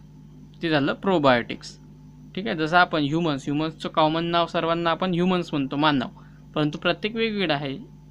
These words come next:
ठीक आहे, प्रत्येकाचं नाव वेगवेगळं आहे. ओके, तसंच हे सुद्धा. मग यांना एक नाव दिलं गेलं कॉमन, ते म्हणजे प्रोबायोटिक्स. ठीक आहे, काय आहेत हे? तर हे सुद्धा मिल्क प्रॉडक्ट्स आहेत. सर्वच मिल्क प्रो-, मिल्क प्रॉडक्ट्स आहेत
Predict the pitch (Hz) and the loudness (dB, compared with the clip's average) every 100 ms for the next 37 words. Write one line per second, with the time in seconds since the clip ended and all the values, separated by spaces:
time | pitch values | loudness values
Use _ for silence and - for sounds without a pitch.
0 | - 175 190 190 160 - - 151 165 170 | -10 -6 -2 -2 -4 -12 -10 -6 -2 -2
1 | 165 170 170 170 156 135 120 110 190 - | 2 0 2 2 2 0 -2 -6 -14 -18
2 | - - - - - - - - 156 208 | -20 -20 -20 -20 -20 -20 -18 -8 -2 -2
3 | 233 - - 165 156 - - - 170 147 | -2 -8 -2 -2 2 0 0 -4 -2 0
4 | 120 - - - - - - - - - | -2 -6 -12 -20 -20 -20 -20 -20 -20 -20
5 | - - - - - 180 170 156 180 185 | -20 -20 -20 -18 -8 -2 2 4 2 0
6 | 170 165 170 170 180 180 175 170 160 190 | 0 2 2 2 0 0 2 2 2 -2
7 | 196 160 151 151 202 156 151 135 120 170 | -2 -2 0 -2 0 0 2 2 2 -2
8 | - 127 - - - - - - - 220 | -4 -6 -8 -16 -20 -20 -20 -10 -6 -2
9 | 151 - - - 170 190 190 196 196 202 | -4 -6 -14 2 4 4 4 2 2 0
10 | 226 - - - 170 180 190 196 190 196 | -2 -6 -12 -2 -2 0 0 0 0 0
11 | 196 185 190 - 180 185 - - - 180 | -2 0 -2 -2 -2 -2 -8 -20 0 4
12 | 175 233 247 220 220 - - 202 196 185 | 6 6 4 2 2 -2 -2 0 0 0
13 | 165 190 - - 190 185 196 - - 175 | 4 4 2 -2 2 4 4 2 0 2